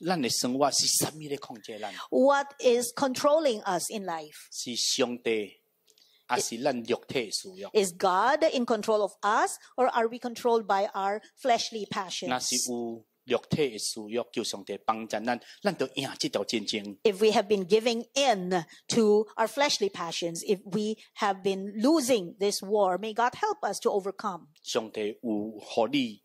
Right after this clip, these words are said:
Speaker 1: 迄个生命，你有法通赢过，靠着伊来赢过。
Speaker 2: God has given you the new life, the new nature, and by God,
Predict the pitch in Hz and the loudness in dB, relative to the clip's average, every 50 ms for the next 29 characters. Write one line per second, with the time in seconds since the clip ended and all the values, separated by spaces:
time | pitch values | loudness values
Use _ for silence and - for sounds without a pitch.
0 | _ - - 156 123 110 - - - 123 107 107 104 104 104 101 101 104 127 131 | _ -6 -4 -4 -2 -2 0 0 2 2 0 0 -2 -8 -10 -10 -12 -12 -4 0
1 | 151 135 113 123 117 110 110 - - 113 107 135 151 - 123 101 - - - - | 0 0 0 0 -4 -6 -6 -4 -2 -2 -2 -2 -2 -2 -4 -6 -4 -2 0 2
2 | 262 220 - 131 123 131 117 107 101 104 107 98 95 104 - - 110 87 196 185 | 2 2 0 -4 -6 -4 -4 -4 -4 -4 -6 -10 -10 -8 -6 -4 -2 0 2 2
3 | 208 - 247 233 202 185 190 240 277 311 370 330 269 233 202 190 185 202 185 196 | 2 2 0 0 0 0 2 2 2 2 0 -2 0 0 0 0 0 2 4 4
4 | 233 277 277 277 269 269 269 254 240 202 196 - - 202 202 220 262 311 339 311 | 4 6 4 4 4 4 2 2 2 -2 -2 -2 -2 -2 2 2 2 4 4 2
5 | 269 220 202 196 180 - - - 196 180 147 - - - - 214 196 190 185 180 | 2 2 0 0 -2 -2 0 2 2 2 2 0 -6 -8 -4 -2 -2 -2 0 0
6 | 190 180 180 175 175 226 254 285 262 226 214 226 226 247 | 0 0 0 0 2 2 2 4 4 2 2 2 0 -2